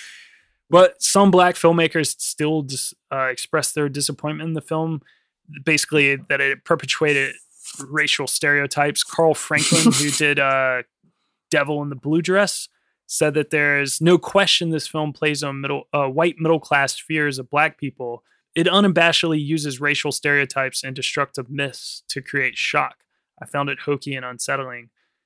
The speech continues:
Speaker 1: It didn't work for me because I don't share those fears, buy into those myths."
Speaker 2: Fair enough. Yeah, I mean, he'd right. It playing on those fears.
Speaker 1: Yeah, for sure, yeah. Bernard
Speaker 2: Hmm.
Speaker 1: Rose, like,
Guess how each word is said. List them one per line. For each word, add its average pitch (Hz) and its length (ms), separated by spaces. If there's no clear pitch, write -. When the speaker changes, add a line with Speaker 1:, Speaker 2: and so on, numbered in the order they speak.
Speaker 1:
It 131 100
didn't 143 280
work 147 200
for 139 140
me 135 220
because 127 400
I 123 80
don't 131 200
share 185 320
those 147 300
fears, 131 420
buy 127 280
into 143 420
those 123 260
myths." - 500
Speaker 2:
Fair 185 120
enough. 156 320
Yeah, 151 260
I 127 80
mean, 139 180
he'd 123 180
right. 113 300
It 113 260
playing 113 280
on 110 120
those 113 200
fears. 117 500
Speaker 1:
Yeah, 180 240
for - 160
sure, 131 300
yeah. 120 220
Bernard 160 220
Speaker 2:
Hmm. 160 60
Speaker 1:
Rose, 156 380
like, 139 280